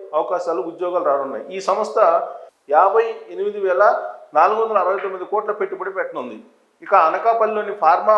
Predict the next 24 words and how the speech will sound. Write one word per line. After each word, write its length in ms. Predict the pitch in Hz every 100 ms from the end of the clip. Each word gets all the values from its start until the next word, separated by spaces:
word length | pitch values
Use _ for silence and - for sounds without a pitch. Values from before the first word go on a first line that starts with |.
| 185
హబ్లో 300 | 180 165 226 269 - - _ 127
లారస్ 320 | 143 208 220 208
ల్యాబ్స్ 220 | 196 190 - 160
ఐదు 160 | 180 180
వేల 180 | 190 185 175 165 180 - - _ _ _ _ _ - 139
ఆరు 140 | 170 180
వందల 180 | 180 175 160
ముప్పై 180 | 160 156
కోట్ల 220 | 165 196 190 180
పెట్టుబడి 380 | 160 131 160 - 165
పెట్టనుంది. 380 | - 147 127 117 143
దీంతో 280 | 202 220 226 233 240 - - 127 151
ఆరు 140 | 202 214
వేల 160 | 202 202 202
మూడు 140 | 190
వందల 200 | 185 185 175 135 - - _ 147
యాభై 220 | 170 208 202
మందికి 240 | 180 185 175
ఉపాధి 240 | 165 170 160
లభించనుంది. 480 | 143 139 - 120 107 - _ _ 123
లులు 240 | 175 240 254
మహల్ 320 | 226 208 233 - - - -
పదిహేను 320 | 151 196 240 240
వందల 200 | 233 220